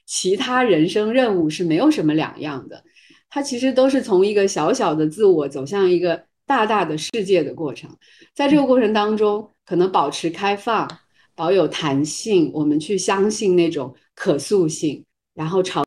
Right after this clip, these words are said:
Speaker 1: 向可能性，
Speaker 2: 嗯。
Speaker 1: 永远都是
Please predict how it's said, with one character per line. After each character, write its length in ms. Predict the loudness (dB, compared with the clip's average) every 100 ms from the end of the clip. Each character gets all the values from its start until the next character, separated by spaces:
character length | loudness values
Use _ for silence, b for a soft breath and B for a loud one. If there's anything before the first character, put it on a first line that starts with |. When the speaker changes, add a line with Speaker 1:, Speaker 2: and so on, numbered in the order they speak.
| -2
Speaker 1:
向 220 | 0 0
可 180 | 0 -2
能 240 | -2 -2
性， 300 | -4 -4 -4 -8 B B
Speaker 2:
嗯。 240 | -12 -12 -6
Speaker 1:
永 180 | 2 4
远 120 | 6
都 140 | 4 2
是 380 | 4 2 2